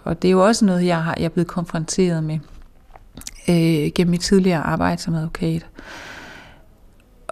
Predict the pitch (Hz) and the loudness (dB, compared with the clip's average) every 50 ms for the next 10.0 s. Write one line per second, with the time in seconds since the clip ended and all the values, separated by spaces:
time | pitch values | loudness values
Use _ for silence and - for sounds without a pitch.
0 | - - - - - - - 196 - - 196 196 - - 214 214 214 - 214 - | -16 -16 -18 -20 -8 -4 -2 -2 0 2 0 2 4 4 2 2 2 0 -2 -2
1 | - - - 269 262 240 220 180 156 156 - - - _ _ - - 190 185 180 | -2 2 4 6 6 6 6 4 2 0 -4 -10 -16 _ _ 0 4 4 4 4
2 | 202 220 226 214 185 165 156 160 156 160 170 - - - _ - - - _ _ | 4 2 2 0 0 -2 -4 -6 -8 -8 -10 -12 -16 -20 _ -20 -20 -20 _ _
3 | _ _ _ - - _ _ - - - - - - - - - _ _ - - | _ _ _ -20 -20 _ _ -20 -20 -20 -20 -20 -20 -20 -20 -20 _ _ -20 -20
4 | - - - - - 208 214 214 208 202 196 180 - - - 196 - - 208 202 | -20 -20 -16 -2 2 4 6 6 6 6 4 2 0 -2 -4 -2 0 2 2 2
5 | 202 - - 190 175 - - - - - 240 240 214 190 196 - 196 190 - - | 4 4 2 2 2 0 -2 -2 2 4 4 6 4 4 2 0 -4 -6 -4 -4
6 | 190 - - 208 202 196 196 180 185 - - 170 165 160 - - - - - - | -4 -2 0 2 2 2 2 0 -2 -2 -2 -2 -2 -2 -4 -6 -8 -12 -10 -6
7 | - 170 165 160 160 156 156 151 151 151 151 - 175 165 - - 180 185 180 202 | -4 -2 -2 -2 -2 -4 -4 -4 -6 -6 -8 -8 -10 -8 -2 0 2 2 2 2
8 | 196 190 190 185 180 175 - - 180 185 185 175 170 170 165 208 247 294 294 262 | 0 0 0 0 -2 -2 0 2 2 2 2 2 0 0 2 4 6 6 6 4
9 | 226 - 226 262 294 285 233 - - 151 151 - - 147 147 151 151 151 156 156 | 4 2 2 2 4 4 2 0 0 -2 -2 -2 -2 -4 -2 -2 -2 -4 -4 -4